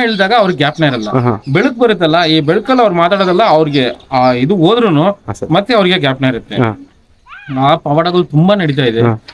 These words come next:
Speaker 1: ನಂಬಿ ಬರ್ಬೋದು, ನಂಬಿ ಬರ್ಬೋದಲ್ಲ, ನಂಬಿ ಬನ್ನಿ ಅಂತೀರಿ ಯಾರೇ ಇದ್ರೂನು.
Speaker 2: ಇಲ್ಲ, ಬೇರೆ ರಾಜ್ಯದಗಳಿಂದ ತುಂಬಾ ಜನ ಬರ್ತಾ ಇದ್ದಾರೆ, ನೋಡ್ತಾ ಇದ್ದೀನಿ ಬೆಳಗ್ಗೆಯಿಂದ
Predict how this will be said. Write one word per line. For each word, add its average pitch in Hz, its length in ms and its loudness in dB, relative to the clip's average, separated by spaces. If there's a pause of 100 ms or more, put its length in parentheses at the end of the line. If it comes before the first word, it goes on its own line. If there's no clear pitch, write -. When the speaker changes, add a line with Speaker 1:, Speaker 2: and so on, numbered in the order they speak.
(180)
Speaker 1:
ನಂಬಿ 180 280 2
ಬರ್ಬೋದು, 139 680 0 (420)
ನಂಬಿ 160 180 2
ಬರ್ಬೋದಲ್ಲ, 185 480 2
ನಂಬಿ 175 240 2
ಬನ್ನಿ 156 300 0
ಅಂತೀರಿ 147 280 0
ಯಾರೇ 123 240 0
ಇದ್ರೂನು. 127 500 -4
Speaker 2:
ಇಲ್ಲ, 147 120 4
ಬೇರೆ 156 380 2
ರಾಜ್ಯದಗಳಿಂದ 147 920 2
ತುಂಬಾ 156 400 2
ಜನ 165 160 2
ಬರ್ತಾ 135 260 0
ಇದ್ದಾರೆ, 127 180 2
ನೋಡ್ತಾ 135 200 0
ಇದ್ದೀನಿ 123 240 2
ಬೆಳಗ್ಗೆಯಿಂದ 120 420 2